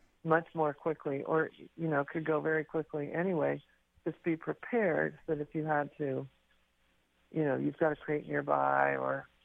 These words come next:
whatever, but all those things of this, you know, the scent and, you know, letting them see each other, be around each other without being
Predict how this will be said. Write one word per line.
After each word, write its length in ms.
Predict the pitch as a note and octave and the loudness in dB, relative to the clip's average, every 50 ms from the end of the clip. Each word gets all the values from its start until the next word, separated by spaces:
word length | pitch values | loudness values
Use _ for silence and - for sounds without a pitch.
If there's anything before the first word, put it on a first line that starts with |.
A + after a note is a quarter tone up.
| _ _ - _ _ _ _ - | _ _ -20 _ _ _ _ -4
whatever, 500 | - D#3 D3+ D3 D3+ D3 C#3 C#3 - C#3 | 0 0 2 2 2 0 0 -2 -4 -2
but 160 | - D#3 - - | 0 -2 0 2
all 200 | - F3 F#3 F3+ | 4 4 4 4
those 220 | F3+ F3 E3 D#3 - _ - | 2 0 -2 -2 -4 _ -6
things 380 | D#3 D#3 D3+ D3+ D3 D3 C#3+ - _ _ _ - _ _ _ _ _ _ _ _ _ _ - | -6 -4 -4 -4 -6 -10 -12 -14 _ _ _ -20 _ _ _ _ _ _ _ _ _ _ 2
of 220 | D#3 D#3 D3 D3 C#3+ | 4 4 4 4 0
this, 160 | D#3 D3+ - - _ _ _ _ | -2 -4 -4 -8 _ _ _ _
you 120 | - E3+ D#3+ | -8 -6 -2
know, 180 | D3+ C#3+ C#3 | -2 -2 -2
the 140 | C#3 C#3+ C#3+ - - | -2 -4 -8 -8 -4
scent 320 | - F3+ E3+ E3 E3 E3+ - - | -2 0 0 0 -2 -4 -8 -8
and, 280 | D3 C#3 C#3 C3+ C#3 - - - _ - - _ _ _ _ _ _ _ _ _ _ _ _ _ _ _ _ _ _ _ _ _ _ _ _ _ _ _ _ _ - D#3+ - | -6 -6 -6 -6 -8 -10 -16 -20 _ -20 -20 _ _ _ _ _ _ _ _ _ _ _ _ _ _ _ _ _ _ _ _ _ _ _ _ _ _ _ _ _ -14 -10 -4
you 160 | - - F3 E3 | 0 0 2 2
know, 260 | D#3 D3 C#3+ C#3+ - - | 4 2 2 0 -2 -2
letting 260 | D#3 E3 E3+ E3+ D#3+ | -2 0 0 0 -2
them 120 | D3+ D3 - - - | -4 -6 -8 -8 -6
see 100 | F#3 E3 | -4 -4
each 140 | D#3+ - - | -4 -2 -2
other, 200 | D#3+ D3+ D3+ D3 | -2 -2 -2 -2
be 160 | D3 D#3+ D#3 | -2 -2 -2
around 340 | D3+ D3 D3+ D3+ D3+ D3+ D3+ | 0 0 0 0 0 0 -2
each 180 | D3 C#3+ - | -6 -6 -4
other 200 | D3+ D3 C#3+ C#3+ | -4 -4 -2 -2
without 420 | C#3 C#3 - - D3 C#3+ C#3 - - _ - C3+ | -4 -4 -2 0 0 0 0 -2 -4 _ -18 -12
being 400 | C#3+ D3 D3 - - C#3 - - | -10 -8 -6 -6 -6 -6 -8 -10